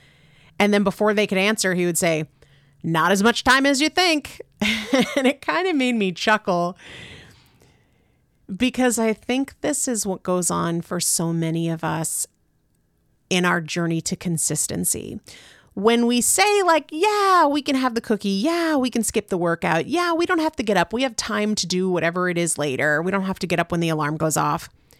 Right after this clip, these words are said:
We think we have more time than we have.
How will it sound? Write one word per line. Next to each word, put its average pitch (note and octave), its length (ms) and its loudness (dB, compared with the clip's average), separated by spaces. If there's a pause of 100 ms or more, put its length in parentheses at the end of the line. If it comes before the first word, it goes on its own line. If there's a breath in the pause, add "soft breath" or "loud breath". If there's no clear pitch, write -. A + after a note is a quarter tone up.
(1200 soft breath)
We G#3+ 120 0
think A#3 220 -2
we A3 100 0
have F#3+ 180 0
more F3+ 180 0
time E3 320 -2
than D3 140 -2
we C#3 80 -4
have. - 540 -8